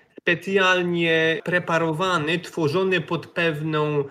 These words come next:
tezę, pod pewne warunki świat, w k-, do którego zapraszają ludzi. I tworzy się tak jakby druga rzeczywistość,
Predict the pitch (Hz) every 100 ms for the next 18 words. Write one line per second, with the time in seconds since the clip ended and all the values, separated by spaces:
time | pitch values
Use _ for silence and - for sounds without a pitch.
0 | - - _ 185 175 160 165 170 - 165
1 | 160 160 160 160 170 165 190 - - 185
2 | 165 160 - - - - _ _ - 151
3 | 165 - 175 196 202 185 175 175 160 -
4 | 175 180 185 190 190 151 - 139 127 -
5 | - - 135 - 196 208 214 214 208 202
6 | 190 196 156 151 202 202 175 185 208 185
7 | 170 135 - 139 127 -